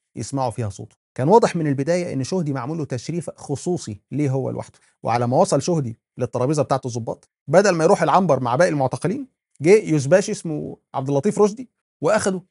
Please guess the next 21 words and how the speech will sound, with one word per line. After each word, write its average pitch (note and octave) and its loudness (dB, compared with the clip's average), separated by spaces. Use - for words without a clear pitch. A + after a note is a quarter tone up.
لمنطقة C3+ -4
تانية. B2 -14
عبد C#3+ -2
اللطيف E3+ 2
رشدي A3 -2
ده A3 0
يعني B2+ -6
كان D#3 -4
معروف F3 2
عنه F#3+ -2
إن D3+ -2
في G3 -6
ناس G3 -8
ماتوا D#3 -4
من C3 -6
التعذيب B2 -4
بإيديه، B2 -10
فكان A3+ 4
اختياره G3 2
هو G3+ 6
شخصيا D3+ -2